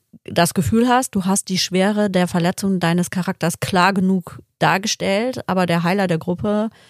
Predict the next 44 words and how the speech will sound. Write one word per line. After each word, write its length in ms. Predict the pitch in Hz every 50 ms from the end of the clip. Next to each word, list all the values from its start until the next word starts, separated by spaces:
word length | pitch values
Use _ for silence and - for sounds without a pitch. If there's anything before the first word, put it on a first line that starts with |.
| _ _
bei 80 | - 180
dem 160 | 175 190 190
ist 140 | 196 202 -
das 120 | 196 -
einfach 260 | - - 180 180 - 196
nicht 160 | 185 180 -
so 120 | - 160
angekommen. 560 | 160 180 190 185 175 - - 156 151 - 151 - _ _ _ _ _ -
Und 120 | 180 170
dann 320 | 165 160 165 170 170 170 - -
bist 260 | 175 165 196 180 -
du 60 | 196
nachher 240 | 185 175 190 190 180
sauer 240 | 170 170 175 190 190
auf 100 | 196 -
den, 180 | - 196 202
dass 160 | 202 196 - -
er 60 | 180
deinen 140 | 180 165 170
Charakter 280 | 190 180 208 - 214
nicht 140 | 175 170 -
geheilt 300 | - 165 165 - - -
hat, 80 | - -
obwohl 220 | - - 311 339
du 80 | 311 302
doch 160 | 285 269 -
gesagt 340 | - 247 285 320 339 - -
hast, 180 | 262 226 - -
dass 140 | 214 214
er 140 | - 202 -
kurz 240 | - - 208 202 -
vor 160 | - 196 190
Sterben 360 | - - 185 175 185 202 214
bist, 240 | - 226 226 240 -
und 120 | 202 190 190
er 120 | 175 190
hat 140 | 196 196 208
es 80 | -
aber 280 | - - 180 185 170 -
einfach 220 | - 180 - 196
gar 140 | - 175 170
nicht 140 | 185 190 -
so 80 | - -
interpretiert. 800 | 170 175 160 - - 170 160 - 196 180 170 160 156 - -